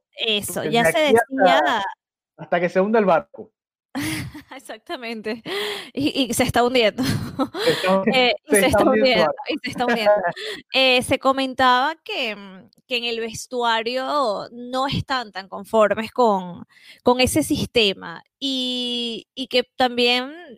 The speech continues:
Speaker 1: dicen que, que, bueno, que también Koeman tiene que asumir su, su cuota de, de responsabilidad,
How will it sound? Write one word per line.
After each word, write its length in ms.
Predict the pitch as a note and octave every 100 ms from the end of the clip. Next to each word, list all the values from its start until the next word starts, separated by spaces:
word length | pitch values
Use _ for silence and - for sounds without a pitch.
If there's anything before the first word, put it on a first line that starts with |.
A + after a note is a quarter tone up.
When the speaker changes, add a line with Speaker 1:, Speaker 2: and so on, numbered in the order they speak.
| _
Speaker 1:
dicen 500 | _ A#3+ C#4 C#4+ D4+
que, 380 | F#4+ C4+ - -
que, 80 | -
bueno, 240 | A3 F#4 F#4
que 100 | -
también 380 | G3+ G#3 G#3+
Koeman 300 | G#3+ C4 C#4
tiene 220 | D4 C#4+ D#4
que 80 |
asumir 420 | D#4+ - G#3 G3+ G#3
su, 360 | D4+ D4 C4 -
su 220 | - A3+
cuota 480 | - A3+ G#3+ C4+ D4
de, 300 | B3+ F3+ -
de 160 | G#3+ A3
responsabilidad, 1300 | A3 G3+ - A#3 A3 G#3+ G#3+ G3+ G3+ G#3 C#4 F4+